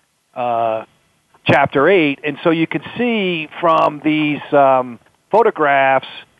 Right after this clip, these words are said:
you know, the actual vehicle coming together. Can I tell one other story about the blueprints, Rick? Do we have time for that?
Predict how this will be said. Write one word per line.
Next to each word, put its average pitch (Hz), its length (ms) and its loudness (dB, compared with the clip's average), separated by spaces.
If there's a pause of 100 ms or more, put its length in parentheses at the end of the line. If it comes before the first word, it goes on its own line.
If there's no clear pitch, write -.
(240)
you 156 60 0
know, 123 300 0
the 151 200 2
actual 170 460 2
vehicle 175 360 2
coming 156 260 -4
together. 139 460 -2
Can 156 120 -4
I 156 60 0
tell 170 260 2
one 180 140 2
other 196 220 2
story 180 340 2
about 147 240 0
the 139 60 -8
blueprints, 135 560 -4
Rick? 107 280 -4
Do 120 60 -10
we 120 100 -2
have 131 140 0
time 127 240 -2
for 110 140 -6
that? 113 220 -8